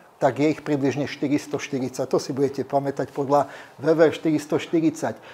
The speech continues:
S tým, že ďalších päťdesiatdva reaktorov je vo výstavbe. No a celkovo máme približne tých dvadsať tisíc reaktor rokov prevádzkových skúseností.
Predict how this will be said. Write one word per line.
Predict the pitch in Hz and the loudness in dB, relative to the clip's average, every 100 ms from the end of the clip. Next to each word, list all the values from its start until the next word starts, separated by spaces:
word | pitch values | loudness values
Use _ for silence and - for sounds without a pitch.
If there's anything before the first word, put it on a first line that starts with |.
| - - | -20 -8
S | |
tým, | - 190 | -2 0
že | - 120 | 0 6
ďalších | 180 214 - 190 - | 8 8 6 -4 2
päťdesiatdva | 185 190 190 190 180 131 127 151 170 175 | 2 2 2 4 2 4 8 8 8 0
reaktorov | 143 147 143 - 151 151 151 151 151 | 0 0 0 -2 4 6 6 2 -4
je | 131 110 | -6 -2
vo | 117 113 | -2 -2
výstavbe. | 113 - 127 127 117 156 220 - - - - - - - | -8 -2 2 2 4 4 4 -4 -20 -20 -20 -20 -18 2
No | 202 180 | 4 4
a | |
celkovo | - 269 277 262 190 135 | 6 4 6 6 8 6
máme | 139 180 190 180 | 8 6 6 2
približne | - 175 170 147 165 160 | 2 2 4 2 2 -2
tých | 120 | -4
dvadsať | 110 170 190 175 - | 6 6 8 2 0
tisíc | 160 - 170 127 | -4 -4 -4 2
reaktor | 147 170 170 156 131 | 6 6 6 -2 0
rokov | 139 156 135 | 0 0 0
prevádzkových | 151 156 143 - - 131 135 | 2 6 4 2 -4 -4 -4
skúseností. | - - 131 123 147 120 104 - - | -8 -8 -6 -4 -4 -6 -8 -10 -12